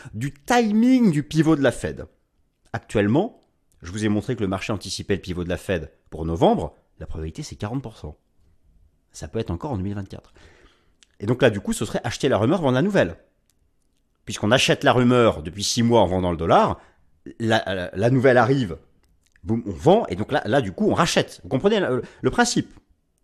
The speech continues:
Vous avez compris, parfait. Deuxième possibilité. Le marché est tellement sceptique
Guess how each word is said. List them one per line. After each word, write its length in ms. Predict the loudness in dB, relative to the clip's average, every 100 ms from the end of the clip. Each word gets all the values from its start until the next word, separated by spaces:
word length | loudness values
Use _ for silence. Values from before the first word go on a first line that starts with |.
| _ _ _ _ _ _ _ _ _ _
Vous 100 | 0
avez 160 | 2 4
compris, 240 | 0 -2
parfait. 320 | -4 -4 -6 -20 _ _ -20 -20 -20 _ 2
Deuxième 240 | 4 4
possibilité. 720 | 4 2 2 0 -2 -4 -10 -14 _ _ _ _ _ _ _ _ _ _ _ _ _ _ -4
Le 100 | -2
marché 220 | 0 -2
est 40 |
tellement 260 | 0 0 0
sceptique 640 | -4 -6 -6 -8 -10 -20